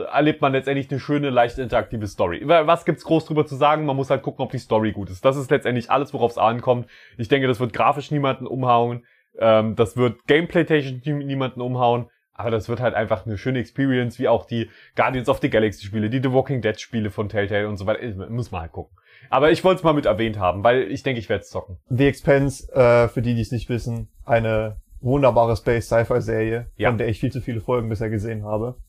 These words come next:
Speaker 1: Viel zu
Speaker 2: Die
Speaker 1: viele?
Speaker 2: Äh, viel zu wenige, meine ich.
Speaker 1: <laughs> Ich dachte schon. Ja,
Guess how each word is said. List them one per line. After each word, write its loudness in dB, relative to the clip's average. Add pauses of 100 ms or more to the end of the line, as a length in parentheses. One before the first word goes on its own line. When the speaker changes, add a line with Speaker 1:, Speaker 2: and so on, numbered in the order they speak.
(120)
Speaker 1:
Viel 0
zu 2
Speaker 2:
Die 2
Speaker 1:
viele? 2 (140)
Speaker 2:
Äh, -10
viel 4
zu 0
wenige, 4
meine 4
ich. 2
Speaker 1:
<laughs> -2
Ich -6
dachte 0
schon. -2 (280)
Ja, 4